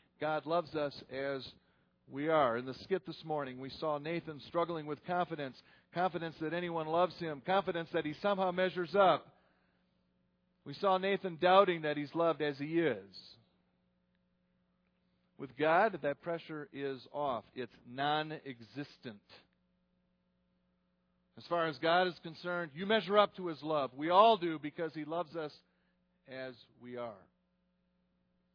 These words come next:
You say, "Oh, Pastor, but He couldn't possibly love me." You have no idea about me, about my struggles, about what I've done, or about what I'm doing, what I'm into. You have no idea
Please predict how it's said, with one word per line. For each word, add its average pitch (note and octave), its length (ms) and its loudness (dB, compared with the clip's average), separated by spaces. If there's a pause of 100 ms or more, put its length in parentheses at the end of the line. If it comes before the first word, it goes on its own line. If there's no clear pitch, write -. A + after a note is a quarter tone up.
(640)
You - 100 -20
say, A#2+ 140 -16
"Oh, F#3 200 -2
Pastor, F#3 480 -8
but D#3+ 140 -10
He D3+ 60 -14
couldn't F3 320 -16
possibly G#3+ 520 -4
love G#3 280 -2
me." D#3 280 -8 (280)
You G3 140 -8
have F#3 180 -4 (160)
no A3 200 2
idea G#3 400 0
about F3+ 360 -2
me, E3 300 -10 (320)
about F3 360 -2
my G#3 220 0
struggles, F3 520 -2
about D3+ 280 0
what F#3 180 2
I've F#3+ 300 0
done, F3 340 2
or C#3+ 60 -4
about D3+ 280 0
what F3 200 0
I'm F3+ 240 -2
doing, F3+ 340 -4
what E3 200 -4
I'm E3+ 240 -4
into. G3+ 500 -6 (240)
You G3+ 160 -6
have F#3+ 240 -4
no G#3+ 320 2
idea F#3 540 2